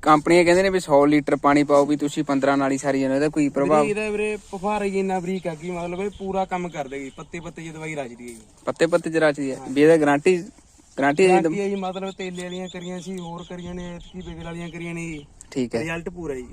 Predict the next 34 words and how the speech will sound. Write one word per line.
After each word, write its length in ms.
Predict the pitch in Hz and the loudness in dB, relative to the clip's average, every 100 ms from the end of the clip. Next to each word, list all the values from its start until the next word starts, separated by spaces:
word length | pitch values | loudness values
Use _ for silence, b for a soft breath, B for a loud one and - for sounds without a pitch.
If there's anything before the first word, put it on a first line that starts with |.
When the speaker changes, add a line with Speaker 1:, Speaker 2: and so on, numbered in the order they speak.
| - | -2
Speaker 1:
ਕੀ 120 | 151 160 | 4 8
ਇਹਦਾ 180 | 175 190 | 10 10
ਖਰਚਾ 340 | 175 - 165 | 8 6 4
ਖੁਰਚਾ 320 | 160 156 160 | 4 2 2
ਬਈ 160 | 151 165 | 4 2
ਕਿੱਲੇ 300 | 160 156 147 | 2 2 2
ਦੇ 80 | 143 | 2
ਹਿਸਾਬ 260 | 143 151 147 | 4 4 4
ਨਾਲ 120 | 143 | 0
Speaker 2:
ਇਹਦੇ 80 | 139 | 0
Speaker 1:
ਤੁਸੀਂ? 200 | 135 - | -2 -2
Speaker 2:
ਜੀ 60 | |
ਮਤਲਬ 240 | 190 185 185 | -2 -6 -8
ਪਿੰਡ 180 | 185 170 | -8 -8
'ਚ 40 | 160 | -10
ਜੀ 160 | 175 180 | -10 -6
ਢਾਈ 260 | 196 185 | -6 -6
ਸੌ 140 | 160 151 | -8 -10
ਰੁਪਏ 220 | 151 165 | -8 -10
ਏਕੜ 200 | 160 175 | -8 -6
ਹੈ 40 | 180 | -6
ਜੀ, 80 | |
ਜੇ 160 | 175 185 175 - | -4 -6 -6 -12
ਦੂਰ 240 | 156 165 170 | -8 -6 -4
ਨੇੜੇ 260 | 170 170 | -4 -4
ਜਾਣਾ 200 | 170 165 | -4 -6
ਜੀ 120 | 170 170 | -8 -8
ਤਾਂ 160 | 175 | -12
ਤਿੰਨ 220 | 165 143 | -12 -12
ਸੌ 120 | 127 131 | -12 -14
ਰੁਪਏ। 300 | 139 135 - - - | -18 -20 -20 -20 -18
Speaker 1:
ਠੀਕ 260 | - 131 117 | -4 -4 -2
ਹੈ 60 | |
ਜੀ। 120 | 110 | -4